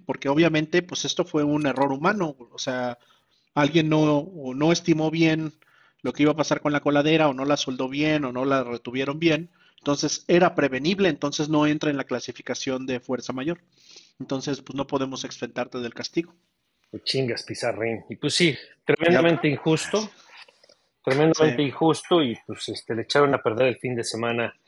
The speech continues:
Speaker 2: a Carlos Sainz. Y luego, fuera de la pista, estaba viendo videos de gente que andaba por ahí, y restaurantes y casinos vacíos, cabrón.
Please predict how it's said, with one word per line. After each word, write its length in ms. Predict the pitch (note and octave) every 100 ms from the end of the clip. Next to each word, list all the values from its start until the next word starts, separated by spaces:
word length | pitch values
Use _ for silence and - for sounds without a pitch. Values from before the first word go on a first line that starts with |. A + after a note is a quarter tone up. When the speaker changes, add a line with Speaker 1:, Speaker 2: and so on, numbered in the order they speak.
| - _ _
Speaker 2:
a 100 | B2+
Carlos 420 | A#2+ C#3+ C3 D#3+ -
Sainz. 400 | G#3+ F#3+ - -
Y 80 | E3
luego, 420 | G3+ G#3 A3 G#3 -
fuera 240 | G#3 A3
de 80 | G3
la 180 | F3+ -
pista, 640 | A3 - - G3+ A#3+ - _ _ - - _
estaba 240 | B2+ - F3+
viendo 240 | F#3+ F#3+ F#3
videos 460 | E3 F3+ F3+ D#3
de 100 | C#3
gente 400 | - D#3+ D#3 D#3+
que 100 | -
andaba 360 | C#3 D3+ D#3 D3+
por 160 | D#3
ahí, 360 | D3+ D3+ D3+ - _ _ - _ - - _
y 560 | D#3 D3+ D3+ D3+ D3+ D3+
restaurantes 1040 | C3 D3+ - D3+ D3+ G3 A3+ A3 G#3 -
y 80 | D3
casinos 480 | C3+ - G3+ G#3 D3+
vacíos, 680 | B2+ - C4 D4+ F#3 -
cabrón. 300 | - A2+ -